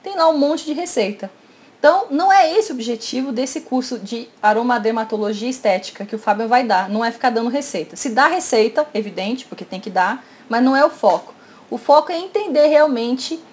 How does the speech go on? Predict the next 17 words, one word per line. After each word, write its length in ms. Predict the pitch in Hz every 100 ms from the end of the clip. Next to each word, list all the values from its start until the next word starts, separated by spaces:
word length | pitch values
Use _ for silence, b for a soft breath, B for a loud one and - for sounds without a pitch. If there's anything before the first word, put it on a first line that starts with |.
| B B
a 240 | - 254 - - - -
farmacocinética 1080 | 285 370 392 392 359 - 247 214 226 240 285
e 60 |
a 80 | 262
farmacodinâmica 960 | - 277 330 339 294 285 233 233 247 226
dos 200 | 220 208
óleos 260 | 202 208
essenciais 840 | 196 202 - 208 - 233 277 330
com 260 | - 339 330
esse 200 | 359 -
tecido 480 | - 330 - 254 262
que 80 | 285
a 40 |
gente 160 | 269 262
chama 240 | 254 262
de 80 | 302
pele, 380 | - 170 165